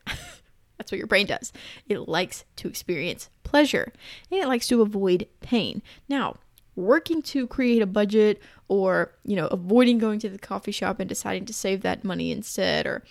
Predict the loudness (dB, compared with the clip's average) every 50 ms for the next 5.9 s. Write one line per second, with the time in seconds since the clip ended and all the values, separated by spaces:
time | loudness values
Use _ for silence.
0 | -20 -20 -20 _ _ -6 -6 -6 -2 0 2 4 4 4 4 4 4 2 2 0
1 | -2 _ _ _ _ _ _ _ _ _ _ _ _ _ _ _ _ _ -20 -20
2 | -20 _ _ -10 -6 2 4 4 4 4 2 2 -2 -4 -4 -4 -2 0 0 2
3 | 2 2 2 2 2 2 0 -2 -4 _ _ _ _ _ _ _ _ -8 -6 -6
4 | -6 -6 -6 -8 -10 -8 -4 -4 -4 -2 -2 -2 -2 0 -2 -4 -6 -8 -20 -20
5 | -20 -20 -20 -20 -20 -20 -14 -14 -14 -10 -6 -4 -2 -2 0 -2 -2